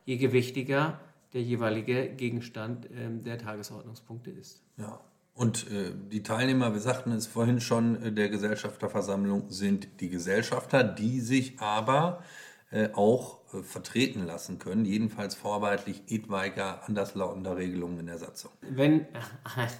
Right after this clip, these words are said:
Speaker 1: Vertreter geschickt wird, sollte dieser in jedem Fall eine Ge-, Originalvollmacht bei sich haben, um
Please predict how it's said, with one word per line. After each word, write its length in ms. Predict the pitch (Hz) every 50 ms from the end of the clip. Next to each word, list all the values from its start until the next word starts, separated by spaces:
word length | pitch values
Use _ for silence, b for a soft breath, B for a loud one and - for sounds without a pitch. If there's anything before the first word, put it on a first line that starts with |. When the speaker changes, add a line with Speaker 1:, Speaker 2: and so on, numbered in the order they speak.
| - -
Speaker 1:
Vertreter 520 | - 123 120 - - 139 143 143 147 143 139
geschickt 480 | 139 143 139 - - 143 143 - -
wird, 180 | 135 131 127 135
sollte 300 | - 131 127 127 135 123
dieser 280 | 131 127 127 127 123 113
in 120 | 117 117
jedem 240 | 123 120 120 117 117
Fall 200 | - - 113 104
eine 280 | - - 110 110 107 101
Ge-, 120 | 110 - - -
Originalvollmacht 1120 | 113 107 110 101 104 107 107 101 101 113 127 123 - - 120 117 113 117 113 113 117 - - _ -
bei 240 | 110 - 95 98 95
sich 220 | 95 92 95 -
haben, 360 | 95 90 85 92 101 120 123 - - _ _ _
um 380 | - - 101 101 110 107 -